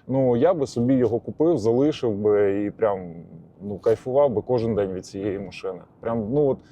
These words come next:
на всі моменти життя її вистачає. Тому, друзі, хто хоче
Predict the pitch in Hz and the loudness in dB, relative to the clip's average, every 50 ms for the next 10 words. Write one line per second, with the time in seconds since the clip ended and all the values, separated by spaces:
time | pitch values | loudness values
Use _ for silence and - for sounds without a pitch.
0 | - - - - - - - - - - - - 120 120 131 147 170 - - - | -20 -20 -20 -20 -20 -20 -20 -20 -20 -20 -12 -4 -2 0 2 2 2 0 2 2
1 | 170 147 131 127 135 139 135 120 - - 110 104 113 120 - 165 175 196 226 226 | 2 2 2 2 0 -2 -2 -2 -2 -4 -2 -2 -4 -2 2 2 2 2 0 -2
2 | - - - _ _ - 110 101 110 123 131 139 131 113 110 - - 101 82 - | -8 -16 -20 _ _ -10 -4 -2 0 2 2 2 2 0 -2 -4 -6 -10 -8 -6
3 | 90 87 82 82 - _ _ - - - - - - 123 135 147 143 151 165 160 | -6 -6 -6 -8 -10 _ _ -20 -20 -20 -14 -8 -4 0 0 2 2 4 2 2
4 | 139 135 139 135 135 135 135 135 131 - - - 135 139 143 147 147 143 143 139 | 2 2 2 2 2 4 2 2 0 -2 -4 -2 0 2 4 4 4 4 4 4
5 | 139 135 127 123 123 120 113 - - _ _ _ - 131 135 135 - 123 117 120 | 2 2 2 2 2 0 0 -4 -10 _ _ _ -2 0 0 0 2 2 4 6
6 | 120 117 113 | 6 4 4